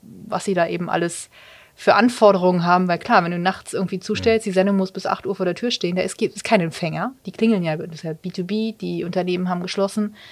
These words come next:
Speaker 1: Das heißt, die haben natürlich ganz andere Anforderungen. Auch die müssen ganz genau wissen, wo das Paket stehen muss, äh, oder wenn's auch Retouren sind, wo es abgeholt werden muss. Die müssen eventuell Schlüssel haben für irgendwelche Tore und so weiter. Ähm, und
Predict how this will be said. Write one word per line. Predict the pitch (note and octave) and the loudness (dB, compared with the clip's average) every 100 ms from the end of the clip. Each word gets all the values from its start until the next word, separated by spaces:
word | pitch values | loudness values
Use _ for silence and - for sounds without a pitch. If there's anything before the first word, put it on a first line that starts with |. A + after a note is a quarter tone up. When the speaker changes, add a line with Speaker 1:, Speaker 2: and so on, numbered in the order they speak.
| - _ | -20 _
Speaker 1:
Das | - - | -14 -4
heißt, | F3+ - | -2 0
die | F#3 | 0
haben | |
natürlich | F#3 F#3 F#3 | 0 -2 0
ganz | F3+ F3+ | 0 0
andere | F#3 F3+ | -2 0
Anforderungen. | E3+ G3 - G3+ F#3 F3 E3+ E3 | 0 -2 2 4 4 2 -2 -4
Auch | E3+ | -6
die | - | -4
müssen | F3+ E3+ F3 | -4 -2 -4
ganz | E3 | -4
genau | - E3+ E3 | -4 -4 -4
wissen, | - E3+ | -4 -2
wo | D#3 | -2
das | D#3+ | -4
Paket | - - G#3+ - | -8 -8 -4 -2
stehen | - F#3 | 0 0
muss, | F3+ F3 F3 - - - - - - | 0 -2 -6 -12 -18 -20 -20 -18 -4
äh, | F3+ E3+ E3+ E3 | 0 0 0 0
oder | - D#3 | -2 -4
wenn's | D#3+ D#3+ | -4 -6
auch | - | -6
Retouren | E3 - G#3+ G3 | -8 0 2 4
sind, | F3+ F3 | 4 2
wo | F3+ | 0
es | F3 | 0
abgeholt | - - G#3 F#3+ F#3 | -2 -2 0 0 2
werden | F3+ F3+ | 0 2
muss. | F3+ F3+ - | 0 -2 -4
Die | - | -6
müssen | F3 - | -6 -6
eventuell | F3 E3+ E3+ - | -4 -4 -2 -2
Schlüssel | - G3+ G3 F3+ | -2 -2 -2 2
haben | E3+ E3+ F3 | 4 4 2
für | - E3+ | -4 -6
irgendwelche | E3+ F3 E3+ D#3+ E3+ E3 | -4 -4 -4 -2 -4 -4
Tore | - G3 G3 F3+ | 0 2 4 2
und | F3 F3+ | -2 -6
so | F3+ | -2
weiter. | E3+ F#3 F#3+ F#3 - - - - _ | 0 0 0 -2 -4 -18 -20 -20 _
Ähm, | F#3 F3 E3+ E3 E3 E3+ _ _ _ _ | -2 0 0 -2 -4 -8 _ _ _ _
und | - F#3 F#3 F#3 - | 0 2 2 -4 -12